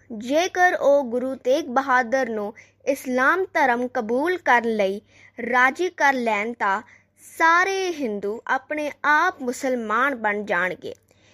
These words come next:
ਜੇ ਉਹ ਇਸ ਕੰਮ ਵਿੱਚ ਸਫਲ ਨਾ ਹੋਇਆ, ਤਾਂ ਹਿੰਦੂਆਂ 'ਤੇ ਜ਼ੁਲਮ ਕਰਨੇ ਬੰਦ ਕਰ ਦੇਵੇ।" ਗੁਰੂ ਜੀ ਨੇ ਸਿੰਘਾਂ ਸਮੇਤ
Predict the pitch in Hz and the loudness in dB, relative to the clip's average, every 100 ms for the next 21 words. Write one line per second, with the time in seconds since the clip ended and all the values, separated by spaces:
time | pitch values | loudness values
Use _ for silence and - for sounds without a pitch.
0 | _ _ 214 214 254 262 269 269 262 254 | _ _ -6 4 6 6 4 4 0 -2
1 | 269 247 240 226 233 220 247 220 208 220 | -6 -4 -4 -4 -2 -4 -2 -2 0 2
2 | 330 370 359 359 226 - - 285 262 247 | 2 0 2 2 0 -4 -2 -2 -2 -6
3 | 240 277 311 294 - 247 233 240 240 220 | -6 -4 0 0 0 0 0 0 0 0
4 | 214 214 202 214 277 226 214 226 220 226 | -2 -2 0 0 -2 -2 0 0 0 -2
5 | 214 202 196 156 107 _ _ _ _ _ | -2 -2 -4 -4 -6 _ _ _ _ _
6 | 240 233 311 403 415 320 330 302 262 262 | -2 2 4 4 2 0 0 2 2 2
7 | 294 285 285 339 359 330 254 214 208 | -2 -4 0 0 0 -2 -2 -2 -4